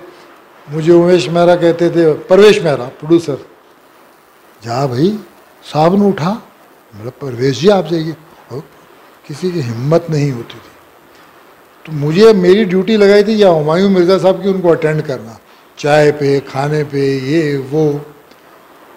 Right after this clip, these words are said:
और हम informative scene करते थे ना, तो ऐसा नहीं होता था कि ये तो dramatic scene नहीं है,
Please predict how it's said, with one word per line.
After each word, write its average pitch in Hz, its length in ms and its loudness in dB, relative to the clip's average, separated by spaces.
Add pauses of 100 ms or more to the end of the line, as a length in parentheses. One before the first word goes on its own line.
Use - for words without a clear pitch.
(240)
और 226 100 -8
हम 226 300 -4 (500)
informative 220 640 0
scene 190 340 -4
करते 190 340 0
थे 156 120 -4
ना, 214 180 -6 (840)
तो 196 120 -6
ऐसा 185 300 0
नहीं 254 140 0
होता 220 240 0
था 202 140 4
कि 185 120 -2
ये 170 180 4
तो 170 140 -2
dramatic 160 460 0
scene 156 240 -4
नहीं 156 220 -2
है, 156 380 0